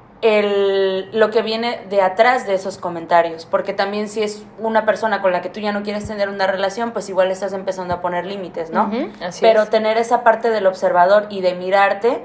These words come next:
Speaker 1: si en realidad te estás aislando de todos tus círculos sociales.
Speaker 2: Sí.
Speaker 1: Quizás si es solamente con los amigos, pues quizás estás en un trance de, de terminar algún círculo de amigos,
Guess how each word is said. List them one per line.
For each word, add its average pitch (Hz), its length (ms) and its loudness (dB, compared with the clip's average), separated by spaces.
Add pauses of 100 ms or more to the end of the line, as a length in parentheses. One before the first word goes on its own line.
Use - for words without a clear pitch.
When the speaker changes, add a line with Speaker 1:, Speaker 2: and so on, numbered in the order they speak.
(140)
Speaker 1:
si - 160 -6
en 208 140 0
realidad 196 360 4
te 220 60 0
estás 226 380 2
aislando 202 580 0
de 190 120 0
todos 190 260 0
tus - 140 -14
círculos 214 500 -4
sociales. 170 500 -2 (200)
Speaker 2:
Sí. - 140 -14
Speaker 1:
Quizás 220 520 2 (320)
si - 160 -2
es 233 100 4
solamente 233 440 -2
con 214 160 2
los 190 140 2
amigos, 202 360 -2 (120)
pues 196 340 -4
quizás 202 320 -2
estás 208 300 -4
en 202 100 -4
un 202 100 -4
trance 190 300 2
de, 175 140 2 (220)
de 170 280 4 (100)
terminar 180 540 4
algún 180 240 0
círculo 185 380 0
de 165 80 2
amigos, 226 440 2